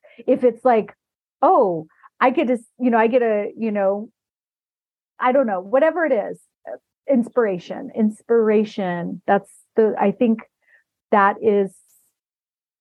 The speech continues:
that's the, uh, word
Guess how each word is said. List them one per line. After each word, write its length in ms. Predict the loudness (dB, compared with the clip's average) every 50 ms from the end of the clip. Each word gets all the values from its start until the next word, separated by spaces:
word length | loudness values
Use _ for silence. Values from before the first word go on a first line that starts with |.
| _ _ _ _ _ _
that's 440 | -6 -2 2 2 2 2 2 -2 _ _ _
the, 300 | -4 -2 -2 0 2 2
uh, 400 | 2 2 2 2 2 0 -2 -4 -6 -10 -12 -16 _ _ _ _
word 520 | -4 0 2 2 2 2 2 0 -2 -8